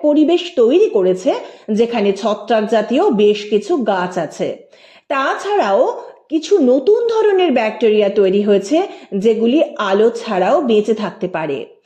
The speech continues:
এদের মধ্যে এমনও অনেক প্রাণী আছে যেগুলোকে পৃথিবীতে প্রথম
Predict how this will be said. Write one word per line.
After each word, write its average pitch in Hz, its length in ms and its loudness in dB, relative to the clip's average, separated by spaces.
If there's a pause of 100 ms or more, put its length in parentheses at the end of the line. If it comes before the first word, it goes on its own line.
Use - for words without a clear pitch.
(380)
এদের 330 280 2
মধ্যে 240 360 2 (420)
এমনও 262 320 2 (120)
অনেক 294 260 -2
প্রাণী 220 380 0 (140)
আছে 277 260 0 (520)
যেগুলোকে 262 560 2 (180)
পৃথিবীতে 269 540 0
প্রথম 254 420 0